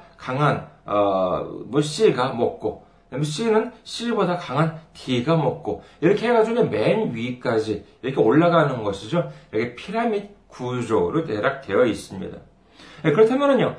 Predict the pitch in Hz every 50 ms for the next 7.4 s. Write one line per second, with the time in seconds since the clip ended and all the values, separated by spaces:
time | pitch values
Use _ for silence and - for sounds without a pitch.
0 | - - - 214 180 139 113 - 240 254 - 190 214 208 196 190 175 - 185 196
1 | 220 233 214 - - - - 123 147 151 175 180 208 214 208 185 - - 226 233
2 | - - - 254 247 240 - 185 147 120 - - - _ _ _ - - 120 120
3 | 120 120 117 110 107 101 101 135 175 202 214 208 - - _ _ _ _ _ _
4 | _ _ _ 98 101 110 120 131 139 135 - - 107 - - - 95 95 - -
5 | - - - - _ _ _ _ _ _ _ _ _ _ _ _ _ _ _ _
6 | _ _ _ _ _ _ _ _ - - _ - - 110 120 127 127 185 160 151
7 | 165 165 165 160 143 113 120